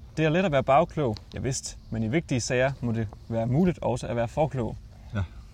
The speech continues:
Speaker 2: <laughs>
Speaker 1: Det var eksemplet. Sådan. Og ord i nærheden, det er vidende, kundskabsrig, vis, indsigtsfuld, kyndig og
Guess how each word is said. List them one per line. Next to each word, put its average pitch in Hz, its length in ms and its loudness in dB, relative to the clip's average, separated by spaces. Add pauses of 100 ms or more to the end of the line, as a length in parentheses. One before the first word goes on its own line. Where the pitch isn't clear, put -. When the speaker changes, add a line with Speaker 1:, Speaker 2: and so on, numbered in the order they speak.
(120)
Speaker 2:
<laughs> 123 80 0 (200)
Speaker 1:
Det 110 80 -4
var 110 60 -2
eksemplet. 110 400 -2 (1800)
Sådan. - 320 -2 (600)
Og 120 180 2
ord 151 140 4
i - 20 4
nærheden, 127 340 2
det 135 160 2
er 104 220 2
vidende, 156 480 4 (420)
kundskabsrig, 160 800 0 (340)
vis, 135 520 0 (280)
indsigtsfuld, 120 600 -2 (140)
kyndig 131 420 -4 (280)
og 95 60 -10